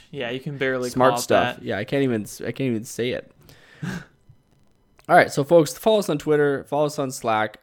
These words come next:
Speaker 2: We have not been very active lately, or I have not been very active in Slack, and I understand how, uh, the activity there has dropped a little bit. That's, that's the way it works. That's fine. And, uh, if you wanna interact with other people on Slack that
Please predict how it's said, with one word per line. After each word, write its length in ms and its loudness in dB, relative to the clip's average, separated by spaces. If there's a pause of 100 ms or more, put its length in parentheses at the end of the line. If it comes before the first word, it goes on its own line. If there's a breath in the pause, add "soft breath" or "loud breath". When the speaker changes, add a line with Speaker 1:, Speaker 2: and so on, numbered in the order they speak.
Speaker 2:
We 200 -10
have 220 -12
not 520 -8
been 200 -10
very 440 -8 (100)
active 640 -12
lately, 300 -12
or 80 -4
I 100 2
have 140 0
not 160 -8
been 100 -14
very 180 -6
active 380 -14
in 100 -20
Slack, 520 -10 (520 soft breath)
and 120 -4
I 100 0
understand 460 -6
how, 320 -6
uh, 380 -8
the 120 -6
activity 400 -8
there 220 -8
has 280 -12
dropped 380 -10
a 40 -14
little 120 -10
bit. 260 -10
That's, 360 -12 (320)
that's 180 -18
the 80 -12
way 120 -6
it 40 -4
works. 220 -8
That's 120 -14
fine. 260 -8 (580 loud breath)
And, 240 4
uh, 240 8
if 180 -4
you 140 -2
wanna 220 0
interact 300 0
with 120 -4
other 140 0
people 300 -6
on 220 -4 (220)
Slack 400 -4
that 220 -6